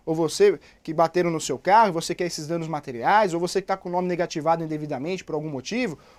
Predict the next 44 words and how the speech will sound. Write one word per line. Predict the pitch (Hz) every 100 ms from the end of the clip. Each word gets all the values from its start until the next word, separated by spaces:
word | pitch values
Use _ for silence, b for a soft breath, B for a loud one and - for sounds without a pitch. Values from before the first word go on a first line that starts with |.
| b
houve | 214 240 220
o |
atraso | 190 190 220 190
na | 202
entrega | 180 190 196
na | 185 170
obra | 196 240 185
do | 165
apartamento, | 165 170 151 156 226 - -
você | 170 202
não | 226
quer | 240 190
pagar | 190 180
advogado, | 175 185 185 170 165
não | 165
quer | 160
pagar | 165 165
honorários | 165 160 160
advocatícios. | 165 160 180 190 208 - _ b b
O | b
que | 202
que | -
você | 190
tem | 185
que | 180
fazer? | 175 254 254 _ _ _ - - _ -
O, | 175 _ -
a, | - -
o | 226
processo | 262 196 - 269 -
tem | 220
que | -
ser | 240
até | 254
quarenta, | 254 247 247 226 - - -
quarenta | 196 220 -
salários | - 233 240
mínimos | 214 269 262
juizado, | 311 233 202 147 _ b b -
mas | 175
sem | - 277
advogado | 254 247 226 240
até | 262 285
vinte. | 247 226 - -